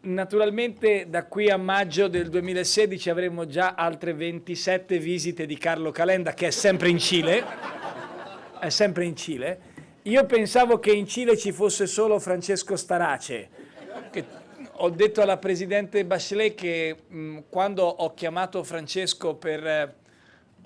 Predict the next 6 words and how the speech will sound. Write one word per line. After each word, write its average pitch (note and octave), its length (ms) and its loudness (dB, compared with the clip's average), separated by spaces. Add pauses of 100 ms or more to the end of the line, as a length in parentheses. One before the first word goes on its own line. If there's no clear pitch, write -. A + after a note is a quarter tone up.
(100)
proporgli E3 680 2
lo B2 120 -10
scorso F3 440 -4
anno E3+ 320 0
di D3+ 200 -6
diventare D#3 840 -2